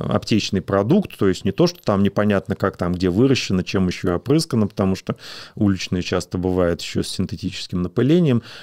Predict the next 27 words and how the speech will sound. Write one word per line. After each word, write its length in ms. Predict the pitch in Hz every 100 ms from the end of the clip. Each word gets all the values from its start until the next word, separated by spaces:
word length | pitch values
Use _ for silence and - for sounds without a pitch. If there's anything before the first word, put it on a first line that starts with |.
| -
Вот. 480 | 110 123 120 101 -
Но 280 | 113 117 151
даже, 360 | 139 151 120 123 117 104
э, 240 | 104 104 101
вот, 200 | 101 -
казалось 460 | 117 110 101 101
бы, 240 | 101 101 98
идеальный 600 | - 110 107 98 90 90
продукт, 440 | - 117 131 208 -
всё 140 | 123
равно 720 | 104 113 160 180 160 131 110 104
у 60 | 104
людей 320 | 95 95 123
разные 400 | 113 101 95 98
реакции, 560 | 101 139 180 - - 127
в 80 | -
том 220 | 110 98
числе 380 | - - 101 101
и 220 | 98 98 - - -
выходы 640 | 98 117 - 87 92 90
в 380 | 87 80 95 90
панические 680 | 85 110 160 185 - - 131
атаки, 500 | 131 131 131 123 -
и 600 | 107 101 92 90 90 87 87
вот 280 | 85 85
эту 220 | 95 87 87
дестабилизацию 920 | - - 95 101 101 92 - -